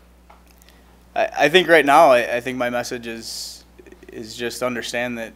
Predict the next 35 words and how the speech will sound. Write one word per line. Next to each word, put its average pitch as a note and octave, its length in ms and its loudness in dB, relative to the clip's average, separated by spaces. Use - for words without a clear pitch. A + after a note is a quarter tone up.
that A2+ 140 -14
we A2+ 120 -10
have G#2+ 260 -10
a, - 80 -20
we A#2+ 120 -12
have A#2 80 -10
a A2+ 40 -14
tough A2+ 220 -8
job, A2+ 260 -2
job A#2+ 260 -4
to G#2 100 -14
do, A2 200 -12
and G#2+ 100 -12
it's, - 280 -18
it's - 200 -18
not A#2 140 -6
always A2 260 -10
easy A#2 280 -12
on G#2+ 100 -8
the G#2+ 80 -10
outside G#2+ 400 -8
looking G#2+ 240 -14
in. A2+ 200 -12
Um, A2+ 460 -10
and A2 80 -6
I G#2+ 60 -4
think G#2+ 140 -12
my, G#2 220 -4
my A2 180 -8
biggest A2 320 -10
response G#2+ 480 -10
is G#2+ 140 -18
to A2 80 -12
let G#2+ 120 -6
us, - 400 -14